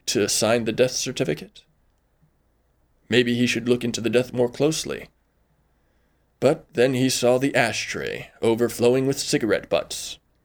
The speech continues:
the fat around the man's abdomen. The guy probably drove everywhere, he thought. No exercise except the occasional game of golf, spent mostly in the bar. He thought of Eleanor,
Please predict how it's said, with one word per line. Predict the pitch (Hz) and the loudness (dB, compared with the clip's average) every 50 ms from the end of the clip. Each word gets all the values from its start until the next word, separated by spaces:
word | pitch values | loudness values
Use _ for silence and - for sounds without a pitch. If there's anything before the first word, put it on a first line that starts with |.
| _ _ - | _ _ -6
the | - - | -6 -6
fat | - - - 131 113 82 - - | -4 0 0 0 0 0 -4 -6
around | 95 95 101 95 101 | -4 -2 -2 0 0
the | 101 98 | -2 0
man's | 110 113 113 113 113 107 | 2 2 2 0 0 -2
abdomen. | 113 110 110 107 104 - 62 57 57 64 - _ _ _ _ _ _ _ _ _ _ _ _ _ _ _ _ _ _ _ _ _ _ _ _ _ _ _ _ _ _ _ _ _ _ _ _ _ _ _ _ _ _ _ | -2 -2 -2 -2 -4 -6 -6 -8 -8 -10 -12 _ _ _ _ _ _ _ _ _ _ _ _ _ _ _ _ _ _ _ _ _ _ _ _ _ _ _ _ _ _ _ _ _ _ _ _ _ _ _ _ _ _ _
The | - 117 101 | -2 0 2
guy | 107 113 123 127 | 4 4 4 2
probably | 120 - 135 127 127 135 123 131 131 | 2 2 0 2 2 2 2 0 0
drove | 123 113 123 143 156 139 117 - | 2 4 6 6 6 4 0 -6
everywhere, | 98 - 76 85 92 87 71 73 69 - - - _ _ _ - | -8 -8 -8 -8 -6 -4 -4 -4 -6 -8 -12 -18 _ _ _ -4
he | 120 110 | -4 -4
thought. | 104 - 95 95 101 131 - - - - _ _ _ _ _ _ _ - | -2 -2 -2 -2 -2 -4 -6 -12 -18 -18 _ _ _ _ _ _ _ -6
No | - 117 123 135 135 | 0 4 4 6 6
exercise | 123 143 147 - - 104 80 - - 107 82 71 67 62 76 80 - - - | 4 2 0 -2 -6 -6 -6 -4 -2 0 0 0 0 -2 -4 -6 -6 -6 -8
except | 101 - - - - 123 - - - - | -8 -6 -4 -2 0 0 0 -2 -6 -4
the | 117 117 110 | -2 0 0
occasional | 107 - 120 131 131 120 123 120 120 113 | 0 0 0 0 0 0 0 -2 -2 0
game | 110 120 123 123 117 | 0 0 2 2 0
of | 113 - - - | -2 -4 -2 0
golf, | 113 90 60 - - - - _ _ _ _ - | 2 2 2 0 -8 -16 -20 _ _ _ _ -12
spent | - - - 123 131 123 - 87 | -10 -6 -2 -2 -2 -2 -2 0
mostly | 98 117 127 - - - 95 92 - | 0 0 0 0 -2 -6 -6 -4 -4
in | 95 113 | -4 -2
the | 110 | -2
bar. | 104 113 113 101 67 62 - - - - - - - _ _ _ _ _ _ _ _ _ _ _ _ _ _ _ _ _ _ _ _ _ _ _ _ _ _ _ | 2 2 2 2 2 -2 -4 -8 -12 -16 -20 -20 -20 _ _ _ _ _ _ _ _ _ _ _ _ _ _ _ _ _ _ _ _ _ _ _ _ _ _ _
He | - 131 | 2 2
thought | 123 - 147 165 170 160 | 2 4 2 2 2 2
of | 135 117 | 0 0
Eleanor, | 107 110 101 80 76 - 50 - - - - | 2 2 2 0 -2 -4 -6 -6 -8 -8 -10